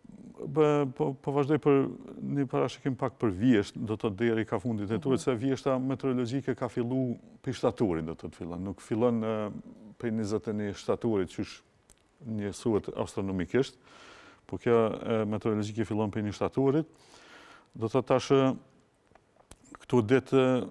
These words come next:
Speaker 1: do më thonë, pi sot, er-, që erdhë edhe një val tash me treshuna, e kemi edhe një, do ditë me tresh-, edhe disa periudha me treshuna, e kemi ditën e,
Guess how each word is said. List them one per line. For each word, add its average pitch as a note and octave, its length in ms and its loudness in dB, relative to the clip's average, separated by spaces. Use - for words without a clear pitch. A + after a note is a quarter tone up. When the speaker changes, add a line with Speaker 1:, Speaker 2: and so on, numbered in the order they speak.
Speaker 1:
do C3 180 -4
më B2+ 100 -2
thonë, C3 180 -2
pi B2 100 -4
sot, B2+ 260 0
er-, B2+ 220 0
që - 160 -6
erdhë A#2+ 220 2
edhe A#2+ 160 0
një A#2 100 -2
val A#2 240 2
tash A#2 180 -4
me G#2 140 -4
treshuna, C3+ 480 -2
e B2 80 -6
kemi B2+ 240 -2
edhe B2+ 160 -2
një, B2+ 120 -2
do A#2+ 100 -2
ditë A#2+ 260 -4
me A2+ 60 -4
tresh-, B2 360 -4
edhe B2+ 260 -4
disa A2+ 220 -6
periudha B2 340 -4
me B2 160 -4
treshuna, A#2 420 -4
e G#2+ 60 -10
kemi A2 220 -6
ditën G#2 360 -8
e, G#2 60 -8